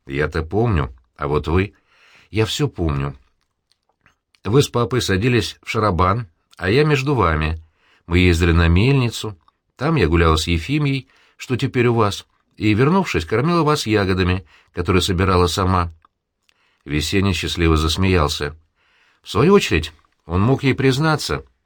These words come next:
что давно не проводил такого радостного дня. Они были на сенокосах,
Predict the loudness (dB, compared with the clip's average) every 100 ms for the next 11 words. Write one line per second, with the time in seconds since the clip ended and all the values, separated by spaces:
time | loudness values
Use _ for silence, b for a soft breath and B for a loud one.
0 | _ -18 -4 -2 0 0 0 0 0 0
1 | 0 2 2 0 -2 -4 -2 0 0 -2
2 | -4 -4 -4 -4 -4 -4 -8 _ _ b
3 | b b b b -6 0 0 2 2 4
4 | 4 2 0 -2 -4 -4 -2 -2 -2 -4
5 | -2 -6 -10